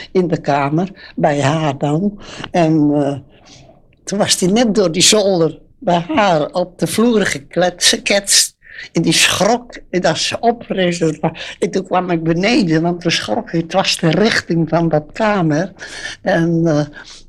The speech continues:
en toen zat ik van, "Wat is dat?" zei ze. Ik zei, "Oh, ik had een flesje en dat liet ik kapot vallen." En ik zoek naar dat kogeltje, kon het niet kunnen vinden.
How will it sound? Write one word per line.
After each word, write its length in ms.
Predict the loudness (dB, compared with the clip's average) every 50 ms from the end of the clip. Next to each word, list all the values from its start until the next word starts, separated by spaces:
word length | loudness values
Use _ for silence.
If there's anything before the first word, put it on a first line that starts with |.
| -20 -20 -20 -6
en 140 | -4 0 2
toen 140 | 2 2 2
zat 220 | 2 0 0 0
ik 80 | 0 2
van, 180 | 2 2 2
"Wat 220 | 2 2 2 2 2
is 260 | 2 4 2 2 2
dat?" 200 | 0 -2 -2 -2
zei 160 | -2 0 0 0
ze. 220 | -2 -6 -8 -6
Ik 200 | -6 -6 -6 -4
zei, 220 | -4 -2 -2 -2 0
"Oh, 240 | 2 2 2 2 0
ik 100 | 0 0
had 140 | 0 2
een 80 | 2 0
flesje 640 | -2 -4 -4 0 0 0 0 0 -2 -4 -4 -4 -4
en 140 | -4 -4 -4
dat 140 | -6 -6 -4 -2
liet 180 | -2 -2 -2 -2
ik 80 | -6 -6
kapot 540 | -4 -6 -6 -4 -2 0 0 0 0 -4
vallen." 420 | -8 -6 -6 -4 -4 -4 -6 -8 -10 -16 -20 _ _ -20 -20 -20 -20 -20 -18 -18 -18 -18 -18 -18 -20 -20 -20 -20 -20 -20 -20 -20 -20 -6 -2
En 140 | 0 2 2
ik 160 | 2 2 2
zoek 500 | 2 4 4 4 4 2 0 0 -2 0
naar 200 | 2 2 2 2
dat 180 | 2 0 0 -2
kogeltje, 720 | 0 2 2 2 2 2 0 -2 -2 -2 -4 -4 -4 -6 -6 -10 -20 _ _ -20 -18 -10
kon 140 | -8 -8 -8
het 240 | -8 -10 -6 0
niet 200 | 2 2 2 2
kunnen 340 | 0 -2 -2 -2 -2 -4 -6 -4
vinden. 460 | -4 -2 -2 -2 -2 -4 -4 -6